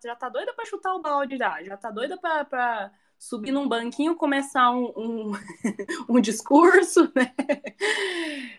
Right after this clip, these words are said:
É, chamar aí uma, uma, uma revolução. Então, essa eletricidade, esse clima meio, meio impulsivo, a vontade de tacar tudo pelos ares, né?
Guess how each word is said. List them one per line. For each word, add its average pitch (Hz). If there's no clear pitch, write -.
É, 214
chamar 226
aí 226
uma, 208
uma, 185
uma 165
revolução. 320
Então, 254
essa 269
eletricidade, 262
esse 240
clima 240
meio, 220
meio 226
impulsivo, 233
a 254
vontade 247
de 208
tacar 214
tudo 214
pelos 202
ares, 220
né? 233